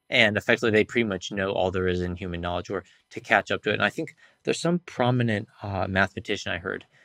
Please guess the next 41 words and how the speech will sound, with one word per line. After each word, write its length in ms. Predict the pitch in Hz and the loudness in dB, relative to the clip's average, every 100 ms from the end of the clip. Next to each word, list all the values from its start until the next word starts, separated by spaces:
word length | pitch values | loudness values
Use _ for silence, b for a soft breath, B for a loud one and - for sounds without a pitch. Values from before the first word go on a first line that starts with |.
| _ | _
who 80 | 113 | -4
said 180 | 131 120 | 0 2
the 100 | 107 | 4
reason 260 | 110 120 | 2 0
he 80 | 123 | -4
started 440 | - 117 107 104 95 | -4 -2 0 0 -2
in, 260 | 90 90 | -4 -4
uh, 220 | 87 82 85 | -2 -2 -4
topology, 640 | - - 95 92 113 127 139 | -6 -4 -2 -2 -4 -4 -6
it 60 | - _ _ _ _ _ _ _ _ - | -10 _ _ _ _ _ _ _ _ -2
was, 160 | 120 | 6
uh, 140 | 127 135 | 8 8
no, 200 | 135 123 | 6 4
no, 80 | 107 | 6
it 20 | |
was 140 | 95 - | 0 2
combinatorics, 800 | 113 107 101 92 101 90 - | 2 2 0 -2 -2 -2 -4
was 120 | 104 95 | -8 -6
because 240 | 104 98 | -4 -2
effectively 640 | 92 98 - 98 101 95 - _ _ _ | 0 0 0 -4 -2 -2 -6 _ _ _
you 160 | - 113 | -4 2
didn't 200 | 123 120 | 2 4
have 140 | 120 117 | 2 0
to 60 | |
do 140 | 101 101 | -2 -2
as 140 | - | 0
much 300 | 117 107 - | -2 -2 -6
to 100 | 104 | -4
get 200 | 101 - | -2 2
up 180 | 101 - | 0 -2
to 100 | 101 | -10
the, 260 | 98 92 | -6 -2
uh, 140 | 90 87 | -2 -2
cutting 340 | - 101 95 | -2 -4 -2
edge 180 | 90 - | -6 -6
of 40 | |
the 120 | 90 - | -8 -6
field 260 | 104 95 | -8 -8
because 260 | 92 95 90 | -6 -4 -4
it 40 | |
was, 200 | 90 - | -4 -8